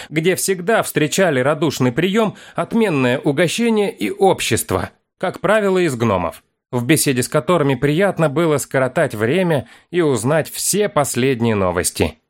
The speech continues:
Иногда разгорались споры, однако теперь гномы стали вести себя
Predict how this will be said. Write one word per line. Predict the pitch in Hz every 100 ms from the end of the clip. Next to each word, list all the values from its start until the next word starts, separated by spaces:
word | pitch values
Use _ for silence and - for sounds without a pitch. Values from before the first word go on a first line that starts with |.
| _
Иногда | 143 151 147 214
разгорались | 196 120 131 170 131 -
споры, | 98 92 90 78 _ _ _
однако | 110 101 104 113
теперь | 101 113 185 202 117
гномы | 117 95 92
стали | - 170 131
вести | 110 107 - 208
себя | - 175 165 135